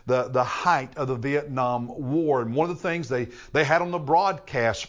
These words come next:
every night for years was how many American soldiers were killed that day, how many casualties had been reported. And, and Vietnam, while it was a, a, a disaster, so to speak, when it, when it came to America,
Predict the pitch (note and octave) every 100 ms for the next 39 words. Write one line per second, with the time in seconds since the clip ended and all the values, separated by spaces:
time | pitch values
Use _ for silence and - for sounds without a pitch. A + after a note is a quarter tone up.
0 | - C3+ F3 A3 G3+ E3 A2 B2 C3+ C3+
1 | F3 F#3 D3+ A2+ G#2 B2+ D3+ D#3+ C#3 C#3
2 | C#3+ D3 C3+ - F#3+ C#3+ G2 G#2+ - -
3 | - - C3 C3+ - A#3+ G3 A#2 G2+ A#2+
4 | B2 A#2+ A#2 A2+ G#2 C3+ D3+ D#3+ D#3 G3
5 | G#3 F3+ B2 A#2 A2+ A2 A#2 A2 C#3 C3+
6 | C3 - - - B2+ C3+ C#3+ - - F#3
7 | D#3 C3 A#2+ G2 - - - D3+ D3+ E3
8 | C3 F3 C#4 F#3 D#3 G#3 F3 C3+ D3 C#3
9 | - - F3 F3+ F3+ E3 C#3 D3 C#3 D3+
10 | D3 D3 D#3+ E3 D#3 A#2+ F#3+ A3+ - G3
11 | D#3+ - F3 D#3+ - - D#3+ D#3 D3 D3
12 | B2 - D3 D3 A#2+ - F3+ E3 - E3
13 | B2+ B2 E3 E3 B2+ -